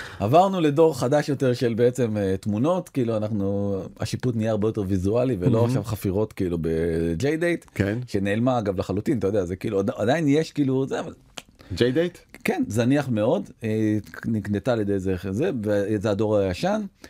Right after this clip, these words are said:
Speaker 1: ובעצם הדור החדש זה וידאו. ובעצם, אה, את כל הטירוף הזה של הוידאו, אה, הוא התחיל באופן די ספונטני בטיק טוק.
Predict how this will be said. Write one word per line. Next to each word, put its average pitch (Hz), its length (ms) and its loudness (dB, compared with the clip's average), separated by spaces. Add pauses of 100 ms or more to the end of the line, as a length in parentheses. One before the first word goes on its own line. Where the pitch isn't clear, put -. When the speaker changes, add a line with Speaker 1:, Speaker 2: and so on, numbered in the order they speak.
(460)
Speaker 1:
ובעצם 143 600 2
הדור 110 300 0
החדש 120 800 -2 (140)
זה 95 540 0
וידאו. 76 600 -2 (1000)
ובעצם, 110 540 2
אה, 95 340 0
את - 80 -6
כל 139 180 0
הטירוף 139 280 0
הזה 113 180 -2
של 98 120 -4
הוידאו, 127 720 2 (160)
אה, 110 60 -2 (460)
הוא 98 120 2
התחיל 143 200 0
באופן 151 340 -2
די 151 140 2
ספונטני 151 580 -2
בטיק 107 760 0
טוק. 147 300 -2